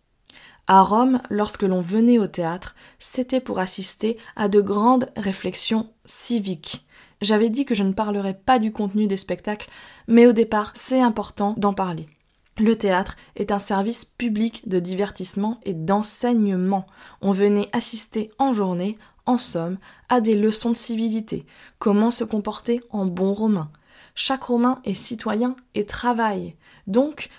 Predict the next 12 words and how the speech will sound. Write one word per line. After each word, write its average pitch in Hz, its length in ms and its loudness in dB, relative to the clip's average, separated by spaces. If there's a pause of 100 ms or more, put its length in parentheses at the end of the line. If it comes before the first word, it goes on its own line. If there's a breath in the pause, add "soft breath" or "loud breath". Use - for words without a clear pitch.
les 208 160 6
Romains 254 300 2
ne 240 120 4
sont 220 240 -2
plus 285 520 4
appelés 180 260 -6
à 170 60 -4
la 170 140 -4
guerre. 165 360 -8 (320 loud breath)
On 214 160 4
y 220 120 4
envoie 220 360 0